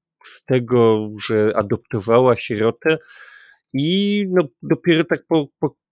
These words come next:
sekundowym namyśle dochodzi człowiek do, do takiego wniosku, że przecież ta osoba mówi o dziecku, które po pierwsze, no,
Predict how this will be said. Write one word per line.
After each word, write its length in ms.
sekundowym 720
namyśle 480
dochodzi 500
człowiek 440
do, 580
do 100
takiego 500
wniosku, 440
że 160
przecież 640
ta 80
osoba 540
mówi 500
o 140
dziecku, 440
które 680
po 100
pierwsze, 440
no, 300